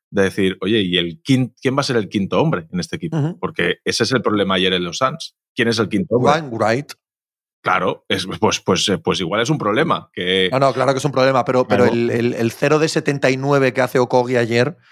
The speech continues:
Speaker 2: en triples tampoco lo repetirá, ¿no?
Speaker 1: Yo creo que es más probable el cero de setenta y nueve de ayer de Okogie que el, que el partido que hizo el otro día, que metió casi todos. O sea,
Speaker 2: No, no, no
Speaker 1: Okogie
Speaker 2: hay duda,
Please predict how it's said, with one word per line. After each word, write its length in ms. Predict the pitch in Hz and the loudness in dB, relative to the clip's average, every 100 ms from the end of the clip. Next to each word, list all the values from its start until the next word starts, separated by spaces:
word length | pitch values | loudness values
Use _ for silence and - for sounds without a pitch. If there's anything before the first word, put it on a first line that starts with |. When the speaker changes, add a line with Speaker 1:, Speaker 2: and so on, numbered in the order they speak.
| _ - | _ -4
Speaker 2:
en 160 | 120 | -2
triples 500 | 131 127 139 139 - | 0 2 2 0 -2
tampoco 440 | - 113 - 131 143 | -4 -2 -2 0 0
lo 100 | 113 | 0
repetirá, 500 | 104 95 - 139 107 | -4 -8 -4 -4 -4
¿no? 240 | 107 - _ _ | -8 -14 _ _
Speaker 1:
Yo 300 | - 123 151 | -6 -2 -2
creo 260 | 165 185 185 | -2 -2 -2
que 80 | 175 | -2
es 100 | 156 | -2
más 180 | 156 147 | -2 -2
probable 480 | 139 131 131 127 123 | 0 0 0 0 0
el 120 | 113 107 | -2 -2
cero 220 | 135 127 | 0 0
de 80 | 120 | 0
setenta 340 | 113 113 104 | 0 -2 0
y 60 | 110 | 0
nueve 220 | 113 107 | 2 2
de 40 | |
ayer 180 | 104 104 | 2 0
de 60 | 101 | -2
Okogie 600 | 95 123 135 165 160 - | 0 0 2 -2 -4 -6
que 120 | 120 | 0
el, 300 | 104 98 101 | 2 2 -2
que 80 | - | -2
el 100 | 90 | -2
partido 460 | 92 85 110 110 117 | -2 -2 0 0 2
que 80 | 123 | -2
hizo 720 | 107 113 110 107 104 101 101 | 0 0 2 2 2 2 2
el 80 | 101 | 0
otro 240 | 101 101 | 0 0
día, 340 | 107 123 139 - | 2 2 0 -2
que 100 | 92 | -2
metió 800 | 90 82 98 98 101 101 98 87 | -2 -2 0 2 2 2 0 -2
casi 220 | 98 - | -4 -4
todos. 460 | 82 85 82 - - _ | 0 0 -2 -14 -20 _
O 80 | _ | _
sea, 120 | - | -4
Speaker 2:
No, 60 | 95 143 | 0 2
no, 60 | |
no 40 | 135 | 4
Speaker 1:
Okogie 140 | 131 | 4
Speaker 2:
hay 80 | 135 | 4
duda, 380 | 131 110 110 | 2 0 -4